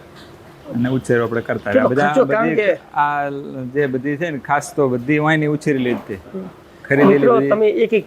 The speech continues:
Speaker 2: ભેંસ જુઓ, કેટલી મજબૂત ભેંસો છે એમણે જે તૈયાર કરી છે. કે ભેંસ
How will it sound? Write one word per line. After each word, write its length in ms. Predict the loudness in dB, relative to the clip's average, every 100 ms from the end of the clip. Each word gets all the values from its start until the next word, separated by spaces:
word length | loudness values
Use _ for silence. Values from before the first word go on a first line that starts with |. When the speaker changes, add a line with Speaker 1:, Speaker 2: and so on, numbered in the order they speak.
| -2
Speaker 2:
ભેંસ 300 | -2 -2 -4
જુઓ, 160 | -4
કેટલી 320 | -4 -4 -4 -4
મજબૂત 380 | -4 -4 -4 -2
ભેંસો 280 | -4 -4 -4
છે 120 | -2
એમણે 180 | -2 -2
જે 140 | -4
તૈયાર 320 | -4 0 2 2
કરી 240 | -2 -6
છે. 140 | -8 -14 -18 -20 -20 -20 -20 -20 -20 -20 -2
કે 340 | 4 6 6 4 -4 -20 -20 -20 -20 -20 -20 -2
ભેંસ 320 | 2 2 -2